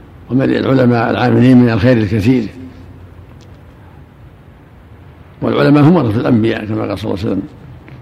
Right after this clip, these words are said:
"والعلماء لم يورثوا دينارا ولا درهماً، وإنما ورثوا العلم، فمن أخذه أخذ بحظ وافر".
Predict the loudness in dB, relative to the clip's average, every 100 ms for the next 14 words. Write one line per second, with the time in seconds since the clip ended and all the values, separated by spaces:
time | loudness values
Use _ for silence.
0 | -20 -10 -4 0 2 2 2 4 2 2
1 | 4 4 2 2 0 0 0 -2 -2 -6
2 | -2 2 4 4 2 2 0 -2 -2 0
3 | 0 0 0 2 2 2 2 2 0 0
4 | 0 0 -2